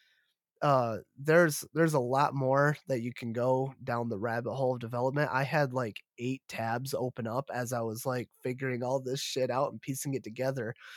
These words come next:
like little red strings connected to pictures on a pegboard, you know? But all in all, I thought that was pretty good.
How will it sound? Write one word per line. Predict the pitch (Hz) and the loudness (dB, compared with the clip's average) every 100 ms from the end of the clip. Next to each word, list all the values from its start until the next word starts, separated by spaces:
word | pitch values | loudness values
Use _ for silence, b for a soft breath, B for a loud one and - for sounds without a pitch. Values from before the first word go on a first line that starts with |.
| B B | B B
like | 156 143 120 - - B B - | 2 2 2 -10 -18 B B 0
little | 147 139 127 120 _ _ 123 139 | 2 4 2 0 _ _ -14 0
red | 147 147 131 | 4 4 2
strings | - 160 156 135 120 | 2 4 4 2 -4
connected | - 156 131 - 151 127 - | -4 -2 -2 0 -2 -2 -4
to | 135 127 117 113 _ _ | -2 0 -2 -6 _ _
pictures | 190 160 - 135 | 0 0 0 0
on | 143 123 | 0 0
a | 127 | 0
pegboard, | 180 160 151 131 120 113 123 | 2 2 0 -2 -2 -2 -4
you | 117 | -2
know? | 113 143 143 B B B - | 0 0 0 B B B 4
But | 143 131 - _ _ 143 | 4 4 -2 _ _ 0
all | 160 | 2
in | 156 | 6
all, | 165 143 | 6 6
I | 139 | 2
thought | 139 | 0
that | 139 120 | 0 -2
was | 131 | -2
pretty | - 120 | -4 -4
good. | 135 127 | -2 -2